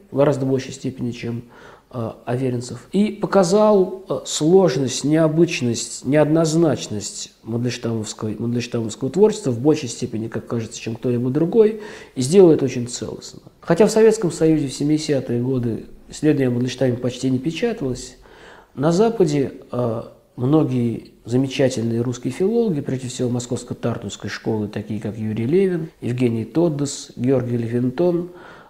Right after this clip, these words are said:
печатали статьи о Мандельштаме, в котором, в которых они продолжали, прежде всего, ту линию, которая была начата в книжке Тарановского.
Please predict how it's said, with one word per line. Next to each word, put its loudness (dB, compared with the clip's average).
печатали 2
статьи -2
о -4
Мандельштаме, 0
в -8
котором, 2
в -10
которых 2
они 4
продолжали, 2
прежде -2
всего, -4
ту 6
линию, 4
которая 0
была -2
начата -6
в -16
книжке -8
Тарановского. -12